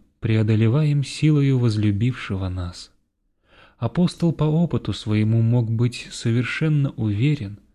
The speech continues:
что никакая сила не может отлучить ни его, ни другие души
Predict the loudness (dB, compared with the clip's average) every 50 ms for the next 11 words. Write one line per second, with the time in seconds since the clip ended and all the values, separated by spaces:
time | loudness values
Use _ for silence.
0 | _ _ _ -20 -6 -2 2 4 4 4 4 2 -2 0 0 0 0 2 0 0
1 | -2 -4 -4 0 2 2 4 2 2 2 2 2 2 2 2 2 2 0 0 0
2 | -2 -4 -2 -2 -2 -2 -2 -4 -6 -6 -6 -6 -6 -6 -2 0 0 2 2 0
3 | 0 0 0 0 0 -2 -2 -4 -6 -12 -20 -20 -20 -12 _ 2 4 4 4 4
4 | 4 2 2 2 0 0 0 2 0 0 0 0 0 -2 -2 -2 -4 -6 -6 -6
5 | -6 -6